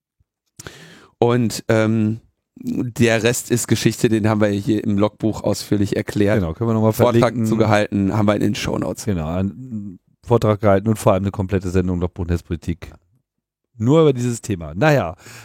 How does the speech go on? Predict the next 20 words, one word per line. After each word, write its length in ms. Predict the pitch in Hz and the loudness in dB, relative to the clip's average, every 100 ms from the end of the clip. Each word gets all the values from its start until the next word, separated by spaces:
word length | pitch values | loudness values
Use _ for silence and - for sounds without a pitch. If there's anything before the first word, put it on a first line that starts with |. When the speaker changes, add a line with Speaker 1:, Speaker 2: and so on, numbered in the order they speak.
| - | -6
Speaker 2:
was 200 | - 131 | -2 0
war 180 | 156 147 | 2 2
damals 360 | 147 143 139 - | 2 2 2 0
so 40 | |
ein 60 | 127 | -4
bisschen 220 | 135 147 | -4 -2
die 120 | 123 | -2
Essenz? 420 | 101 151 185 208 | 0 2 0 0
Naja, 260 | 123 131 180 | 0 2 4
ihr 120 | 170 | 2
verwendet 440 | 139 131 127 139 135 | 0 2 2 2 2
da 80 | 104 | 2
irgendwie 360 | 127 135 131 | 0 -2 -4
komische, 640 | 135 135 147 123 113 107 - | -6 -2 -2 0 0 0 0
äh, 300 | 101 98 107 | 0 0 -2
Software 480 | - 147 156 139 139 - - - | -4 -2 2 2 0 -6 -20 -6
und 180 | 120 117 | -2 0
bei 100 | 123 | 2
der 160 | 117 | 4
Wahlübermittlung, 960 | 110 113 131 123 120 - 120 113 113 110 | 4 2 2 2 0 -2 0 2 2 -2